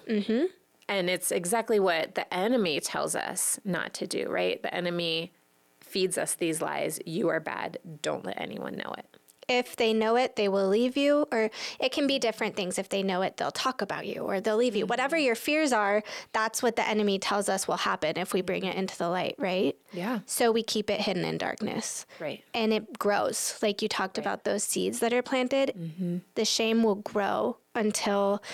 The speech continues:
Speaker 1: you believe all of these terrible things about yourself and you can't go to anyone because you think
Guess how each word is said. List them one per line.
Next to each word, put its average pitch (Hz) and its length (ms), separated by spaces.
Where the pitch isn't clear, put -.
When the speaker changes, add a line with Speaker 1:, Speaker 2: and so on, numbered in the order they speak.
Speaker 1:
you 220 180
believe 202 500
all 220 220
of 240 140
these 208 160
terrible 214 460
things 214 300
about 214 240
yourself 208 440
and 214 180
you 214 80
can't 226 440
go 233 140
to 208 80
anyone 196 480
because 214 380
you 220 140
think 233 440